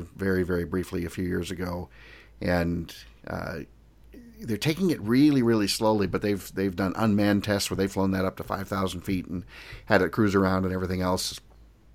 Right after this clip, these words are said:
So that at least could sort of get you from point A to point B. And then more recently, there's a company called Jetpack Aviation, which has done something that looks much more like the original sort of the Bell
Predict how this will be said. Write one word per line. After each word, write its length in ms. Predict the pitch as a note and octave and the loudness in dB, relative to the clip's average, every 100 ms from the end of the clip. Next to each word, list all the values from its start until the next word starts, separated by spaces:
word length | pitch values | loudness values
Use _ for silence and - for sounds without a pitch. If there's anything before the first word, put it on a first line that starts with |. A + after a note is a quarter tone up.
| - - - | -20 -18 -8
So 120 | - | 4
that 160 | B2+ C#3+ | 6 6
at 80 | G#2+ | 8
least 240 | A2 - | 6 4
could 140 | G2+ | -2
sort 100 | - G2 | -2 -2
of 100 | E2+ | 2
get 240 | G#2 - | 0 2
you 140 | F#2+ | 0
from 320 | F2+ F#2+ F2+ E2+ - - - - - | 0 -2 -2 -4 -12 -20 -20 -20 2
point 180 | A#2 G#2+ | 4 6
A 100 | G2 | 6
to 80 | F2+ | 4
point 340 | A2 F#2 - | 2 0 2
B. 380 | A2+ G#2 E2+ D#2+ - - - | 2 2 0 -6 -14 -20 -8
And 100 | A#2 | 4
then 100 | A2+ | 8
more 120 | A#2+ A2+ | 8 8
recently, 340 | E3 - G#2 | 6 4 2
there's 120 | G2 | 2
a 40 | - | 2
company 280 | A2+ G2+ | 0 2
called 240 | G2 F#2+ E2+ | 2 0 2
Jetpack 440 | G#2+ - G#2 G2 | -2 0 -2 0
Aviation, 800 | G#2 F#2 F#2+ G2+ G#2 - F#2 F#2+ - - - - - - | 0 2 2 2 2 -2 -4 -8 -14 -20 -20 -20 -20 -2
which 180 | G#2 G2 | 0 2
has 180 | G2 F2 | 2 2
done 220 | G#2 G2+ | 2 2
something 280 | A2 F#2+ F#2+ | 2 2 2
that 80 | F2+ | 4
looks 260 | A2+ - | 2 2
much 260 | G#2+ A2 - | 2 2 2
more 160 | G#2+ | 4
like 300 | F#2+ F#2 F#2+ | 4 2 0
the 120 | - F2 | -2 -2
original 440 | F#2 F2 F#2 F2+ | -2 -2 -2 -4
sort 120 | - | -6
of 40 | E2+ | -12
the 80 | E2+ | -6
Bell 400 | F#2 F#2 F2+ | -2 0 0